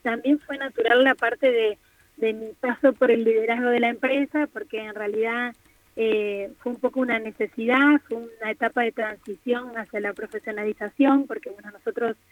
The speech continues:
en un momento también, cuando decidimos crecer en el concesionario, eh, bueno, un poco pactamos como forma de hacerlo esto de, de incorporar, eh,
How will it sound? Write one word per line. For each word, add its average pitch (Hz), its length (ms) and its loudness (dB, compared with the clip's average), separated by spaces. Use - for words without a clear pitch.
en 214 180 -4
un 226 80 -2
momento 226 440 0
también, 220 520 -4
cuando 208 240 -2
decidimos 226 500 0
crecer 233 340 0
en 240 140 2
el 226 100 -2
concesionario, 247 960 2
eh, 208 380 0
bueno, 220 240 0
un 196 60 -14
poco 226 340 2
pactamos 262 540 4
como 226 260 -6
forma 247 440 0
de 233 80 0
hacerlo 254 640 0
esto 233 280 -2
de, 220 160 0
de 208 80 -6
incorporar, 220 680 -2
eh, 202 680 -10